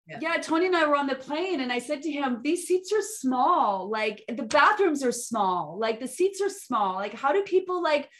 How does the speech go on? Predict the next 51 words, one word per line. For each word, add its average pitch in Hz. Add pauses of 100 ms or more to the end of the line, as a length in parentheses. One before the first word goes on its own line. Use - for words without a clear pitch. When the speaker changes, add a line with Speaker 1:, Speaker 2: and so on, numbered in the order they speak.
(240)
Speaker 2:
who 294
carry 302
extra 311
weight, 302
how 262
do 359
they 302
travel?" 294
And 233
he's 247
like, 240
"Gina, 269
they 208
don't. 196
Don't 226
you 262
read 247
the 233
comments? 254
People 240
don't 233
travel 170
because," 190 (280)
and 233
then 247
there's 254
people 285
who 262
are 247
now 240
traveling 254
'cause 240
they 226
finally 247
been, 240
they're 220
finally 247
able 220
to 214
travel 269
'cause 208
they 208
fit 294
in 262
the 208
seats. 277
Like, 233
it's 226
not 240
something 254
you, 220